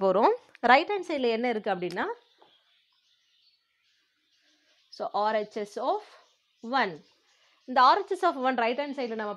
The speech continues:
பார்க்கும்போது நமக்கு என்ன இருக்கு அப்படின்னா, இந்த ப்ராடக்ட்ல இந்த n ஃபேக்டர்ஸ் இல்லாம இந்த cos theta one into cos theta two into cos theta three இருக்கு. So, அதுவும் இதோட காமனா வருதுன்னு அர்த்தம். இந்த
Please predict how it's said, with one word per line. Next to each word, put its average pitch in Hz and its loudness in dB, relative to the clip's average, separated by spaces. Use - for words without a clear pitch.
பார்க்கும்போது 220 -6
நமக்கு 196 -8
என்ன 220 -4
இருக்கு 190 -8
அப்படின்னா, 170 -12
இந்த 220 -6
ப்ராடக்ட்ல 277 2
இந்த 247 -2
n 240 -2
ஃபேக்டர்ஸ் 247 -2
இல்லாம 233 0
இந்த 294 -2
cos 233 2
theta 233 -4
one 226 -2
into 220 -8
cos 220 -2
theta 220 -6
two 233 -6
into 233 -8
cos 202 0
theta 202 -4
three 190 -6
இருக்கு. 180 -8
So, 247 -4
அதுவும் 349 -4
இதோட 214 -4
காமனா 185 -4
வருதுன்னு 180 -8
அர்த்தம். - -18
இந்த 202 -8